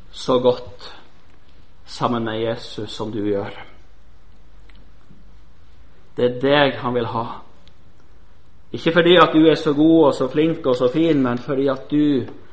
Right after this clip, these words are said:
er en som han elsker. Og så det som du mangler i deg selv for å kunne stå for Gud i dommen, det ville han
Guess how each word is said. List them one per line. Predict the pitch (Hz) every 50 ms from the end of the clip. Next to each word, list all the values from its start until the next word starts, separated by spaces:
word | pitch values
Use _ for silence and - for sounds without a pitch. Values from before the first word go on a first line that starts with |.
| - - - - - - - - - - - -
er | 135 127 120 - - 127
en | 131 131 131 123 113 107 110 110 - - - - - - - - - - - - -
som | - - - 127 120
han | 120 - - 131 123 117 117 113 107 107 107 - - -
elsker. | 110 107 104 - - - 127 - - - - - - - - - - - - - - - - - - - - - - - - - - - - - - - - - - - - - - - - - - - - - - - - -
Og | - -
så | - 147
det | 139 143 143 143
som | - 156
du | 143 151 156 156
mangler | 151 156 160 160 156 156 147
i | 147 143
deg | 143 139 143
selv | - - 156 147 139 113 107 107 - -
for | 147 139
å | 131
kunne | - 156 143 143 139
stå | 139 - 156 147 139 139
for | - 143 131
Gud | 135 139 139 135 123 113 - - -
i | 131 131
dommen, | 123 123 127 127 127 123 117 120 117 - - - - - - - - - - - - - - - - - - - - -
det | - 123 127 127
ville | 131 131 131 135 131
han | 127 - 143 131 135 131